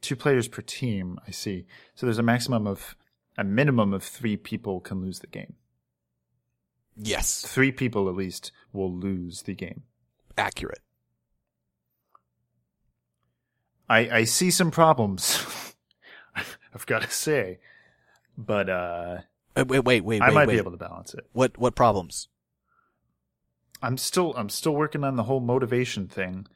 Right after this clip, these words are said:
Speaker 1: I don't know if a double win is enough motivation once somebody has achieved an affection victory.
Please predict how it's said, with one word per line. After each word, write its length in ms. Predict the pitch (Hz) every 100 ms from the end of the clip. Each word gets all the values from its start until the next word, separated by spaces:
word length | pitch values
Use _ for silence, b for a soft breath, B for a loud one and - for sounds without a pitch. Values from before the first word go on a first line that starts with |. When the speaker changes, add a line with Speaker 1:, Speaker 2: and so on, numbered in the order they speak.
| _
Speaker 1:
I 100 | -
don't 200 | 113 135
know 160 | 143 127
if 100 | 120
a 60 | 110
double 340 | 110 113 104
win 220 | 117 113
is 100 | 101
enough 260 | 104 104 -
motivation 560 | 104 101 123 117 98
once 300 | 95 95 - - _
somebody 460 | - 107 98 101
has 440 | - 87 87 90 - b b b b
achieved 440 | - - 120 123 113
an 100 | 95
affection 400 | - 101 - 98
victory. 500 | 131 135 92 98